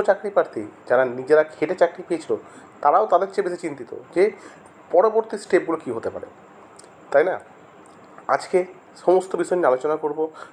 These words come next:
তার আগে বলি, যারা লাইক করছো না, শেয়ার করছো না, সাবস্ক্রাইব করছো না, তারা অতি অবশ্যই লাইক,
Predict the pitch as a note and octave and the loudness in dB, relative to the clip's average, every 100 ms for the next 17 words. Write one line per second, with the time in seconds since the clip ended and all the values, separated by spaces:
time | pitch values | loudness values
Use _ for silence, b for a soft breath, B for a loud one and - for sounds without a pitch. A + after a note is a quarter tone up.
0 | - C3 D#3 E3 E3 F3 - - B2 A2+ | -4 -2 -2 -4 -8 -10 -16 -2 2 2
1 | C3+ - D3+ D#3+ D3+ C#3 C3+ D3 D3 C#3 | 0 -2 -2 -2 2 2 2 -4 -6 -8
2 | - C#3 C#3 C3+ C#3+ C#3 B B - G#2+ | -2 -2 -2 -6 -6 -8 B B -2 0
3 | A2+ E3 C#3+ C#3+ G3+ A3 - - A#2+ A#2 | 0 0 0 0 -6 -12 -18 -6 4 4